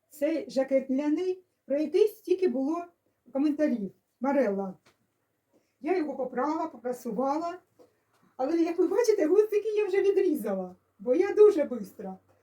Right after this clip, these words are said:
А потім в мене виникли сумніви. Чи, і тому я ще їх не пришила на тречку, а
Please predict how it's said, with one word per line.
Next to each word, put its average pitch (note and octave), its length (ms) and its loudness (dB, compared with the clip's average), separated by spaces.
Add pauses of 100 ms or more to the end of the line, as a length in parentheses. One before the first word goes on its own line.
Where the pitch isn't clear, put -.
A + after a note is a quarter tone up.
(420)
А B3 100 -8
потім F4+ 340 4
в C#4 60 0
мене D#4+ 280 -4 (300)
виникли C#4 420 -2
сумніви. A#3+ 600 -2 (760)
Чи, D4+ 160 -6 (300)
і C4+ 80 -12
тому F#4 380 0
я E4 240 0
ще C#4+ 140 -6
їх C#4 180 -6
не B3+ 80 -2
пришила A#3+ 420 -2
на F4 140 -4
тречку, G4+ 480 -4 (1000)
а C#4+ 100 -4